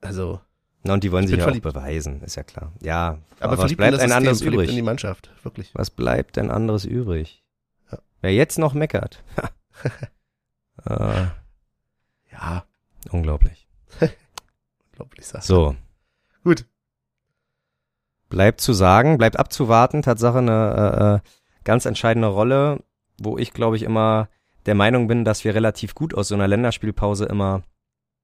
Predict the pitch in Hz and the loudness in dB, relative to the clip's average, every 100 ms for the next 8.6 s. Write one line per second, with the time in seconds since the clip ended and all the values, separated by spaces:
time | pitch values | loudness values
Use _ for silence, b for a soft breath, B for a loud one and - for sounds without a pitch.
0 | _ _ _ - - 95 95 - - 95 | _ _ _ -14 -4 0 0 -2 -4 -2
1 | 90 87 - 98 87 131 - 101 113 147 | 0 0 -2 -2 2 2 2 0 0 -2
2 | _ _ _ _ 101 98 98 101 - - | _ _ _ _ 2 4 6 4 2 -2
3 | 107 - 107 98 101 95 95 92 82 92 | -2 2 4 4 2 2 2 2 -2 -2
4 | 127 165 90 82 82 _ _ _ _ _ | -2 0 0 -2 -8 _ _ _ _ _
5 | - - - 151 - - 87 80 - - | -16 -8 -2 0 0 -4 -6 -6 -6 -4
6 | 95 - 101 101 110 117 - 123 - 117 | -4 -4 -2 -2 -2 -4 -4 -4 -2 -2
7 | 123 127 147 - _ _ _ _ _ _ | -2 -2 -2 -4 _ _ _ _ _ _
8 | - 107 120 117 117 | 0 4 6 8 8